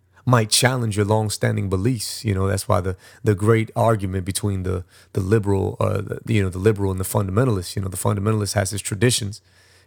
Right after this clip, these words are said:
and the way things have always been. And he, sometimes he doesn't wanna hear the fact that there are truths that may say that, you know what, your old way is a little bit archaic.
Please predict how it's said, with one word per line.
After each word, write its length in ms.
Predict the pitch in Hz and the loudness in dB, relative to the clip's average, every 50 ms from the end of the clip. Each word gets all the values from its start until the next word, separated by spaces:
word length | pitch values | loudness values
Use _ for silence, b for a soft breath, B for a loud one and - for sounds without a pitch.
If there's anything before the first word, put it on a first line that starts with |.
| b - | b -2
and 80 | 107 | -2
the 60 | 101 | 0
way 180 | 90 98 107 107 | 2 4 4 4
things 240 | 104 - 107 101 98 | 4 2 0 0 0
have 100 | 95 95 | 4 6
always 300 | 107 104 98 98 98 87 | 6 6 6 2 -4 0
been. 280 | 90 120 127 123 113 | 2 2 4 4 0
And 200 | 117 110 104 107 B B B B B B B B | -2 -4 -6 -8 B B B B B B B B
he, 120 | - 123 | -4 0
sometimes 400 | 110 - 127 120 120 117 110 107 | 2 2 2 4 4 2 2 2
he 60 | 113 110 | 2 2
doesn't 240 | 110 110 110 107 | 2 2 2 2
wanna 140 | 104 110 107 | 2 2 2
hear 140 | 107 123 123 | 4 2 2
the 60 | 117 | 0
fact 320 | 107 - 117 107 104 - - | 0 2 2 2 0 0 -2
that 180 | 110 104 - b b b b | -2 -2 -2 b b b b
there 140 | - 110 107 | 2 2 4
are 160 | 110 113 110 | 4 2 2
truths 460 | - - - 143 143 147 135 120 - | 2 0 0 0 -2 -2 -2 -4 -2
that 120 | - 113 107 | -2 -2 0
may 180 | 110 117 120 | 0 0 0
say 280 | 117 - - 123 123 127 | 0 0 0 0 -2 0
that, 160 | 117 117 113 | -2 -4 -2
you 80 | 117 123 | -2 -2
know 120 | 123 127 | 0 0
what, 220 | 131 131 139 131 113 | 0 0 0 -2 -2
your 140 | 110 113 - | -4 -2 0
old 220 | 123 123 123 117 | 0 0 0 -2
way 240 | 110 113 127 135 127 | 0 0 0 0 0
is 160 | 117 104 101 | -2 -4 -4
a 80 | 104 107 | -4 -2
little 140 | 110 110 107 | -2 0 0
bit 100 | 110 110 | 0 0
archaic. 640 | 110 110 - - 127 127 117 101 - - - _ | 0 0 0 0 0 0 0 -2 -6 -12 -20 _